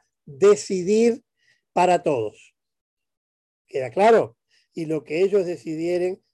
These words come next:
valdría para todos y las leyes serían en impedimentos y en los espacios en que hay silencio de la ley,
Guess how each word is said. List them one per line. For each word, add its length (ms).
valdría 720
para 320
todos 640
y 80
las 180
leyes 440
serían 560
en 260
impedimentos 1200
y 180
en 120
los 240
espacios 640
en 160
que 120
hay 100
silencio 600
de 80
la 140
ley, 320